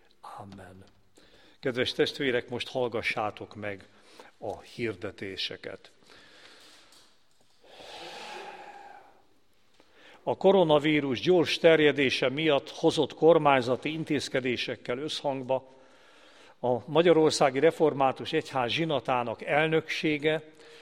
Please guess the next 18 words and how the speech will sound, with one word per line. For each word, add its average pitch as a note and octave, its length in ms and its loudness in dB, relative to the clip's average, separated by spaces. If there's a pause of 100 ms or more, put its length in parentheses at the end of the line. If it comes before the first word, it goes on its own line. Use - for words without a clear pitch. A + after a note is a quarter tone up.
(120)
a C3 120 -6
következő D3+ 640 2
kéréssel C#3 680 0
fordul C3 440 -2
a A2 60 0
gyülekezetek, C#3 760 -2
lelkipásztorok C#3 920 0
és G#2 140 -10
egyháztagok A2 800 -6
felé. F#2+ 420 -14 (840)
Kérjük, D#3 800 0 (340)
hogy - 180 -10
további D#3 460 6
intézkedésig C#3+ 1200 -2 (240)
szüneteltessenek C3+ 1300 0
minden C3 340 -4
egyházi A#2+ 500 -2
alkalmat, D3 760 0